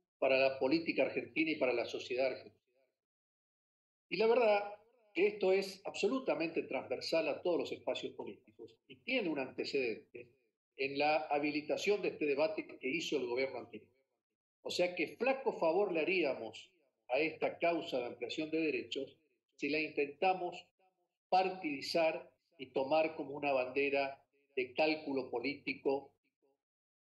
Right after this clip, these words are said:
como pudimos ver en algunos discursos. Creo que esto es producto de la lucha de miles y miles de mujeres que en los últimos años, décadas, vinieron bregando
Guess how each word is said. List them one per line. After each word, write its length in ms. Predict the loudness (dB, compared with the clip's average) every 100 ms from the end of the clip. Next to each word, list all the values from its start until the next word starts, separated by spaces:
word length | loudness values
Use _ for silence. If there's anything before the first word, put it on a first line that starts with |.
| -2
como 460 | 0 0 -2 -4
pudimos 500 | -6 0 2 2 0
ver 380 | 4 4 2 -2
en 160 | -4 -2
algunos 300 | 0 0 -2
discursos. 500 | -2 -6 -14 -18 -20 _ _ _ -2
Creo 260 | 2 4
que 140 | 4 2
esto 320 | 2 4 4
es 160 | 4 0
producto 880 | 2 4 4 2 0 0 0 -2 -6
de 80 | 0
la 100 | 2
lucha 380 | 2 -2 2 2
de 160 | 2
miles 640 | -2 -2 0 0 -2 -2 -14
y 140 | -14
miles 340 | -6 -4 0 0
de 120 | 0
mujeres 680 | -4 -2 0 2 0 -2 -14 _ _ _ _
que 100 | -8
en 40 | -2
los 180 | 0
últimos 640 | 0 -2 -6 -4 -4 -6 -16 _ _ _ 0
años, 440 | 2 2 -2 -10 -10 0
décadas, 580 | 0 0 -2 -2 -6 -14 _
vinieron 400 | -2 2 2 2
bregando 760 | 4 6 6 4 2 -2 -4